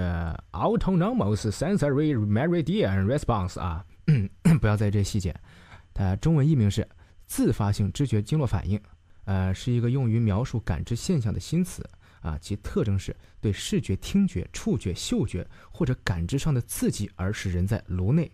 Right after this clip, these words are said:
头皮、背部或身体其他范围内产生的一种独特的、令人愉悦的刺激感。那么对于它的这个本质和分类是有很大的争议的，因为它虽然有着数量庞大的狂热追随者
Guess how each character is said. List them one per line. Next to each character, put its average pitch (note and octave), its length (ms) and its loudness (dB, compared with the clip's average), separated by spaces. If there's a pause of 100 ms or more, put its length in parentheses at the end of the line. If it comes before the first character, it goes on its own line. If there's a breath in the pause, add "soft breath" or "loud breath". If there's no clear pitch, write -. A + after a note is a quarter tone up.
头 C#3+ 180 0
皮、 - 260 -2 (220 loud breath)
背 G3+ 180 2
部 G#2 160 -2
或 - 200 -6
身 E3+ 180 0
体 D#3 100 0
其 - 140 -6
他 C#3 100 0
范 D3 220 -2
围 F#2+ 80 0
内 A2+ 160 -2 (100)
产 F2+ 160 -4
生 G2+ 120 -4
的 A2+ 40 -2
一 A2+ 60 -2
种 F#2 240 -6
独 A2 180 0
特 F#3+ 140 0
的、 - 120 -6 (260 loud breath)
令 D3+ 100 4
人 A#2+ 160 -2
愉 A2+ 120 0
悦 G3 140 2
的 B2+ 80 -2
刺 - 220 -4
激 A2 100 2
感。 - 140 -6 (540 soft breath)
那 A#2 80 0
么 A#2+ 80 2
对 D#3 160 0
于 D3 80 0
它 D3 240 -2
的 C#3 80 0
这 B2 80 -2
个 A2 80 -2
本 F2+ 260 0
质 C#3 180 -2
和 G#2 120 -2
分 E3+ 260 0
类 D#3 140 -2
是 - 120 -4
有 G2 40 0
很 F2 180 -6
大 F2+ 140 -2
的 - 60 -6
争 A#2+ 220 0
议 C#3 80 0
的， E2 160 -8 (380 soft breath)
因 F#3 80 0
为 F3+ 80 4
它 E3 100 0
虽 F3+ 180 -2
然 E3 120 0
有 D3+ 140 0
着 G2+ 100 0
数 D3 140 -4
量 B2+ 100 0
庞 G#2 300 -2
大 C3 100 0
的 G2 60 0
狂 - 260 -4
热 C3 140 0
追 F3 200 0
随 B2 140 -4
者 G2+ 180 -4